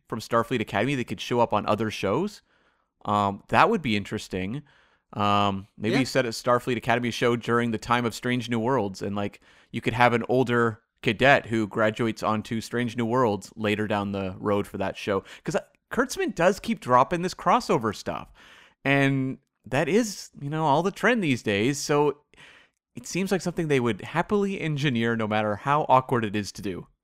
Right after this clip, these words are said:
Speaker 2: I think you've just guaranteed that, uh, the lead character will be one, uh, Cadet Chekhov in this new Starfleet Academy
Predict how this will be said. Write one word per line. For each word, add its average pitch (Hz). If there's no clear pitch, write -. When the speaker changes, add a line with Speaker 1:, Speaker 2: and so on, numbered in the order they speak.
Speaker 2:
I 127
think 226
you've 214
just -
guaranteed 156
that, 104
uh, 117
the 123
lead 147
character 143
will 104
be 117
one, 117
uh, 113
Cadet 143
Chekhov 101
in 107
this 107
new 117
Starfleet 110
Academy 101